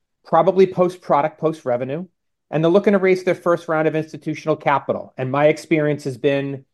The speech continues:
that's really hard. They don't always know where to turn. They don't understand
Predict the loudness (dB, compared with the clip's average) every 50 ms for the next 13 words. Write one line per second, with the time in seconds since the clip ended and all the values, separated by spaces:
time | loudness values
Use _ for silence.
0 | _ _ _ _ _ _ _ -12 -6 -4 -2 -2 -2 -4 -6 -2 0 2 2 2
1 | -2 -6 -4 0 0 2 2 2 2 0 0 -2 -4 -4 -2 -4 -2 -2 -2 -4
2 | -4 -4 -4 -2 -2 -2 -2 -4 -6 -8 -12 -14 -10 -6 -4 -2 -2 -2 -2 -2
3 | -2 -2 -2 -2 -2 -4 -6 -8 -10 -12 -12 -10 -8 -8 -6 -6 -8 -10 -12 -16